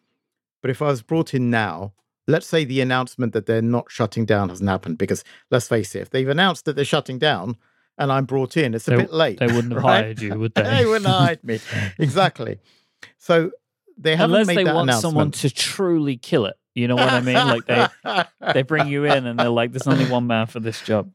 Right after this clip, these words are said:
Speaker 1: Yeah, yeah, yeah. Uh, th-,
Speaker 2: <laughs>
Speaker 1: this, this guy gets, gets the, um, gets everything, the kiss of death, so let's bring him in.
Speaker 2: No.
Speaker 1: So, oh man.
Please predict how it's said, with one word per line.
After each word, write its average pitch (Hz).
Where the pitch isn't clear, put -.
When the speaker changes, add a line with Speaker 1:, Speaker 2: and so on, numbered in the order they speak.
Speaker 1:
Yeah, 165
yeah, 135
yeah. 120
Uh, 123
th-, 131
Speaker 2:
<laughs> -
Speaker 1:
this, 120
this 151
guy 143
gets, 139
gets -
the, 120
um, 113
gets 127
everything, 139
the 120
kiss -
of 120
death, 110
so 107
let's 107
bring 110
him 107
in. 101
Speaker 2:
No. 98
Speaker 1:
So, 151
oh 156
man. 127